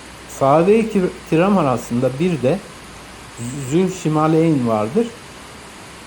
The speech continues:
Zühri bu iki za-, raviyi bir vehmetmiştir. Muafi ulema onun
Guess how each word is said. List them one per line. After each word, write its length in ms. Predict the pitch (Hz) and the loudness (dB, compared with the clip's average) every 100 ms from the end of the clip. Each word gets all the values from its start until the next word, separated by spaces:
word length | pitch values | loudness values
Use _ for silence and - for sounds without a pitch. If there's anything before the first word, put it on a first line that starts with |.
| - - - - - - - | -20 -20 -18 -18 -18 -16 -2
Zühri 420 | 165 180 190 226 185 | 0 2 2 2 4
bu 160 | 175 185 | 4 4
iki 220 | 180 - 233 | 0 0 0
za-, 320 | 196 - 151 - 147 | 0 0 -2 -4 0
raviyi 560 | 135 143 143 160 190 - - - - | 4 4 4 2 0 -2 -8 -18 -12
bir 320 | 165 147 180 180 - - 127 | -4 0 0 -2 -12 -12 -2
vehmetmiştir. 840 | 120 113 113 104 - 101 - 196 - - - - - - 156 | 0 0 -2 -4 -6 -10 -6 -6 -6 -12 -18 -18 -16 -6 2
Muafi 520 | 175 165 - 151 185 - - | 4 4 2 0 -2 -4 0
ulema 540 | 139 143 151 147 190 190 - | 2 4 2 2 2 0 -2
onun 340 | 135 151 156 | 2 2 2